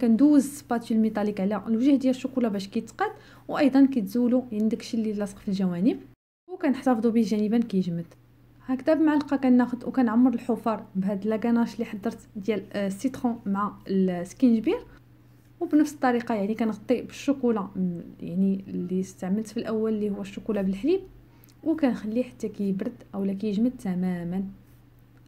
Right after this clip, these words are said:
عاد كنزولهم من السيليكون. هذا شكل اخر وشكل اخر اللي هو شوكولا اللي غادي نديرو بحبات ديال النوازيت محمره. كما كتشوفوا فقط ذوبت الشوكولا، غادي نعمر السيليكون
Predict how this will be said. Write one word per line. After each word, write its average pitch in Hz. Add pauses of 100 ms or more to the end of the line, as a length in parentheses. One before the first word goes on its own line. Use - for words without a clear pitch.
عاد 233
كنزولهم 214
من 233
السيليكون. 175 (1200)
هذا 359
شكل 285
اخر 262
وشكل 247
اخر 196
اللي 349
هو 262 (300)
شوكولا 254
اللي 254
غادي 208
نديرو 220 (600)
بحبات 226
ديال 208 (100)
النوازيت 269
محمره. 226 (300)
كما 269
كتشوفوا 262
فقط 285
ذوبت 285
الشوكولا، 226
غادي 226
نعمر 262
السيليكون 240